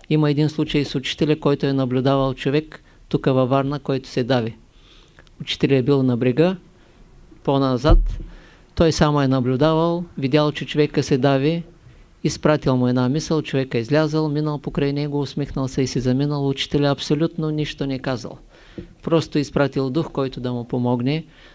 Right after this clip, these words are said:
Това е най-бързият начин, защото докато отидеш, може и да е късно, но както и да е,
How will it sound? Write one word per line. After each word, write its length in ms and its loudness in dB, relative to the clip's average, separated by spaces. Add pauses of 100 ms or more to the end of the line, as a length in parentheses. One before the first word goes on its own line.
(160)
Това 220 4
е 60 2
най-бързият 580 4
начин, 300 0
защото 360 0
докато 380 0
отидеш, 640 0 (140)
може 400 0
и 80 -2
да 100 0
е 60 2
късно, 400 -2
но 120 0
както 320 -2
и 60 0
да 100 2
е, 180 -2